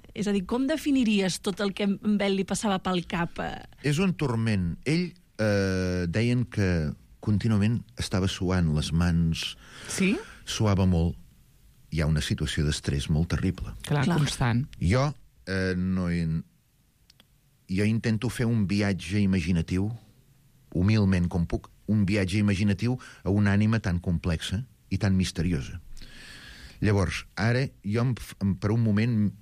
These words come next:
Speaker 2: faig l'esforç d'imaginar-me algú que vol fer una cosa i que en fa una altra de contrària.
Speaker 3: Sí.
Speaker 2: Això, des d'un punt de vista racional, de la lògica amb què ens movem, contínuament ens fem preguntes. Per què? Què passa? Què? Què? Què?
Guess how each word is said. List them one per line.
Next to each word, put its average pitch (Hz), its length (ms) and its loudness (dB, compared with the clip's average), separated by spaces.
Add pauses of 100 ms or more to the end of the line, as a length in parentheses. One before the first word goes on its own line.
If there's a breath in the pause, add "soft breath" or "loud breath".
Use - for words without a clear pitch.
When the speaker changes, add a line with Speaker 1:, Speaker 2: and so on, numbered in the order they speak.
(300)
Speaker 2:
faig - 360 -2
l'esforç 98 420 0
d'imaginar-me 92 640 2
algú 92 260 0
que - 140 -4
vol 107 180 0
fer - 160 -2
una 104 160 2
cosa 98 380 0
i 98 80 -2
que 85 100 -2
en 82 60 2
fa 95 120 -2
una 87 180 2
altra 82 220 -2 (100)
de - 120 -2
contrària. - 680 -2
Speaker 3:
Sí. 156 240 0 (1000 loud breath)
Speaker 2:
Això, 180 340 0
des 104 200 0
d'un 135 140 2
punt 143 160 0
de 95 60 0
vista 101 240 0
racional, 82 640 -2 (480)
de 92 140 0
la 78 120 2
lògica 82 680 0
amb 82 120 0
què - 80 -2
ens 82 120 0
movem, 95 320 2 (840 loud breath)
contínuament 107 440 2
ens 101 120 0
fem 82 120 0
preguntes. 87 380 0 (260 loud breath)
Per 104 160 0
què? 117 200 0
Què 123 140 -4
passa? 101 360 0
Què? 110 300 0
Què? 127 160 -2
Què? 107 180 0